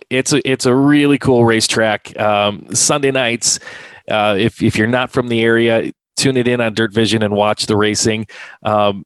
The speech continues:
everything from the, the late model street stocks. And if you haven't watched them, you're going, "What in the world is a late model street stock?" Just watch. Um, you'll figure it out. Um, but they, they put on great racing, and it was so fun last year, you know, talking with the guys. We'd get done with the broadcast and the,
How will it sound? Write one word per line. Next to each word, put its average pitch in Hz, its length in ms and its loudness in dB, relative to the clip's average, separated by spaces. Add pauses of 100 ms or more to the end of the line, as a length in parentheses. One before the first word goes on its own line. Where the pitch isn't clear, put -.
everything 135 420 0
from 120 160 -2
the, 110 280 2
the 110 80 -2
late 123 200 2
model 120 240 0
street - 280 -2
stocks. 120 440 0
And 110 240 0
if 110 160 0
you 104 120 0
haven't 117 240 0
watched 110 300 0
them, 113 200 0
you're 104 100 0
going, 107 220 2
"What 107 200 0
in 110 140 -6
the 104 80 0
world 107 260 2
is 101 100 0
a 104 40 0
late 104 180 0
model 104 200 0
street 104 260 -2
stock?" 107 380 -2
Just 117 200 -2
watch. 98 360 0 (340)
Um, 107 320 0
you'll 117 120 2
figure 127 260 0
it 120 80 2
out. 107 260 0 (320)
Um, 123 500 0 (240)
but 165 200 4
they, 147 360 2
they 151 120 2
put 151 180 2
on 143 120 0
great 123 260 2
racing, 123 300 0
and 131 80 0
it - 20 2
was 131 120 2
so 180 160 4
fun 147 260 0
last 131 320 0
year, 127 160 4 (140)
you 127 240 -2
know, 117 380 2
talking 127 360 -2
with 120 120 0
the 123 80 -2
guys. 117 300 0
We'd 120 120 2
get 123 120 -2
done 117 140 0
with 117 100 -2
the - 80 -2
broadcast 110 600 -2
and 110 160 0
the, 107 320 0